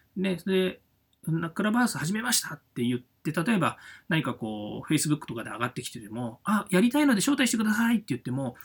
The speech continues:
すぐ二名なんて上げられちゃいますよね。終わっちゃいますよね。僕も、えー、人、えーと、譲ってもらった方と、それからその譲ってもらった方経由の、えーと、えーと、なんで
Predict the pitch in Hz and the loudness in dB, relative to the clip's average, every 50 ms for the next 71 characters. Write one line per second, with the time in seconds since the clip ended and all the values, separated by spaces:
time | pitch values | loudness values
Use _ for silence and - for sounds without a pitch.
0 | - - - - - 370 - 196 208 277 262 220 147 120 117 117 - - 101 107 | -18 -8 -4 -2 0 2 4 4 4 6 4 4 4 2 0 -2 -4 -6 -4 -2
1 | 113 143 196 214 214 247 220 - _ _ - - 247 240 226 240 226 - - - | 2 2 4 4 4 2 0 -2 _ _ -4 0 2 4 6 4 4 2 -2 -6
2 | - 123 135 151 156 - 160 156 - - 214 208 220 208 - - 120 123 139 143 | -4 -2 -2 -2 -2 -2 -2 -2 0 2 4 4 4 4 2 0 -4 -4 -4 -4
3 | 165 180 196 240 247 247 185 147 123 113 - - - - - - - - - - | -2 -2 -2 0 2 4 4 4 2 0 -4 -12 -18 -20 -20 -20 -20 -12 -6 -2
4 | 135 131 131 131 - - - - - - 139 127 123 123 - 120 117 117 117 123 | 0 0 0 0 -4 -6 -10 -8 -4 -2 -2 -2 -2 -2 -2 -2 -2 -2 -2 -2
5 | 135 147 143 139 156 170 185 - 202 196 202 196 202 196 - - 208 - - 202 | -2 0 2 2 2 2 0 0 0 2 2 2 0 0 -2 -4 -4 -2 -4 -4
6 | - - 214 214 202 202 202 - - 269 202 151 - - - - - - 196 196 | 0 2 4 4 4 2 0 2 4 4 4 2 0 -4 -14 -12 -6 -2 -2 0
7 | - - 190 190 190 185 185 180 - 170 175 190 196 185 - 202 208 202 208 202 | 0 2 2 2 2 2 0 2 2 2 2 2 0 -2 0 0 2 2 0 -2
8 | - - 214 208 - 202 - - 214 214 214 202 - - - - 240 240 233 226 | -2 -4 -6 -6 -6 -6 -4 -2 0 0 0 -2 -4 -4 0 2 4 6 6 6
9 | 233 240 285 285 220 - - - - 156 135 135 - 123 123 120 120 - - _ | 6 6 4 4 2 0 -2 -4 -4 -4 -2 -2 -2 -2 -2 -2 -4 -6 -10 _
10 | _ - 120 117 110 - 113 110 110 107 | _ -8 -6 -6 -6 -6 -8 -8 -8 -10